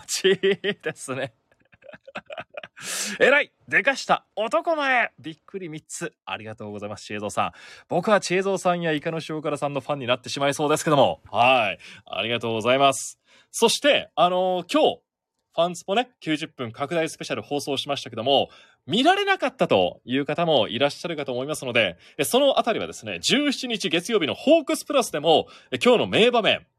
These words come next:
ね、荒垣さんがね、五十嵐さんに何度も突っ込まれてましたね。<laughs> やっぱりもう五十嵐さんのトークが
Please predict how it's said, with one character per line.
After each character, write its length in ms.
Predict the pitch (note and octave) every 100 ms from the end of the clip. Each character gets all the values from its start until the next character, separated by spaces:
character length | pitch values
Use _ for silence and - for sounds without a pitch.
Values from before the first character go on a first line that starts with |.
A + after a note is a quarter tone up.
| _
ね、 480 | A2 D3 F3 C3 - _ _ _
荒 260 | - D3+
垣 180 | F3+ F#3
さ 140 | - F#3+
ん 60 |
が 100 | F#3+
ね、 460 | F#3+ F#3+ F#3+ F#3+ F#3+ - - -
五 100 | C3+
十 60 | E3
嵐 160 | G#3+ -
さ 140 | F3
ん 60 | F3
に 80 |
何 160 | E3 G#3+
度 80 | F#3+
も 80 | E3
突 140 | G3+
っ 20 |
込 100 | A#3
ま 60 | C4
れ 80 | A#3+
て 60 |
ま 60 | F#3+
し 60 |
た 80 | G#3
ね。 240 | F#3 F3+ F3 - - G#3 - A3 A3 G#3+
<laughs> 640 | G#3+ - G3+ - - G#3+
や 140 | D#3 G3+
っ 80 | _
ぱ 100 | -
り 80 | A#3+
も 100 | G#3+
う 60 | F3
五 100 | F3
十 80 | D#4
嵐 200 | D#4 -
さ 180 | A3
ん 80 | F#3+
の 120 | E3+
ト 300 | - - A#3+
ー 20 | G#3
ク 100 | C3+
が 260 | G#2+ E2